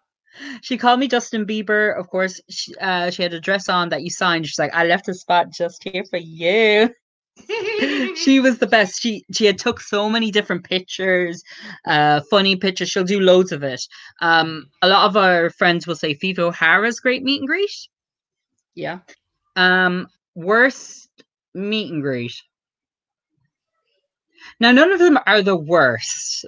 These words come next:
Speaker 1: but if I have to think of it, I'm going to be blunt. I, Aquaria on, um, it
Speaker 2: Ten.
Speaker 1: wasn't te-, was it tens across the board? It would be tens across the board.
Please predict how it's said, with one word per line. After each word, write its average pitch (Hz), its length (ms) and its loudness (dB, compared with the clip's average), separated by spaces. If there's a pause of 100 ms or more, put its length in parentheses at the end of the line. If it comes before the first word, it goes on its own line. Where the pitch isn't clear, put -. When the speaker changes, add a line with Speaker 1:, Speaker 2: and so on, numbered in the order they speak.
Speaker 1:
but 196 320 -4
if 190 200 -4
I 208 100 2
have 233 220 -2
to 226 120 -4
think 208 420 -2
of 156 140 -4
it, 135 200 -2 (400)
I'm 185 160 2
going 208 180 4
to 208 80 -6
be 202 100 -2
blunt. 165 360 2 (160)
I, 160 220 0 (1120)
Aquaria 233 1000 4
on, 180 400 -2 (400)
um, 147 760 0 (2500)
it 214 80 -6
Speaker 2:
Ten. 208 100 -8
Speaker 1:
wasn't 254 320 -6
te-, 220 220 -8
was 220 200 -4
it - 60 -16
tens 240 240 -2
across 240 300 -2
the 226 80 -8
board? 226 340 0 (400)
It 202 100 6
would 202 100 4
be 202 100 2
tens 180 260 2
across 156 320 0
the 147 60 -10
board. 127 320 -4